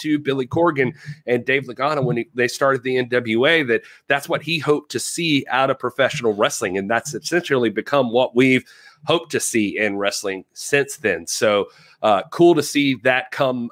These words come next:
around full circle for Nick Aldis to show up on a panel discussing a huge boxing match, uh, with Iron Mike Tyson and Roy Jones Junior. Next up on the list,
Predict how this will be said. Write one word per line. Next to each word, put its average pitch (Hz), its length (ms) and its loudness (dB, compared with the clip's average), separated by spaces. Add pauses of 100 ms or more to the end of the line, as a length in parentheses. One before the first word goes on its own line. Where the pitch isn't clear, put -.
around 120 720 0 (500)
full 151 160 2
circle 131 480 0
for 113 280 0
Nick 117 200 -2
Aldis 117 300 0
to 107 100 -12
show 120 240 0
up 110 100 -2
on 113 100 0
a 92 40 -6
panel 127 440 -2
discussing 107 600 -4
a 98 60 -2
huge 107 380 -6
boxing 104 480 -2
match, 92 480 -6
uh, 92 280 0
with 92 200 -6
Iron 95 200 -2
Mike 92 200 -4
Tyson 95 340 -4
and 90 100 -6
Roy 95 160 -2
Jones 87 300 -6
Junior. - 400 -6 (1040)
Next 170 240 0
up 185 120 0
on 170 80 -2
the 143 60 6
list, 180 420 2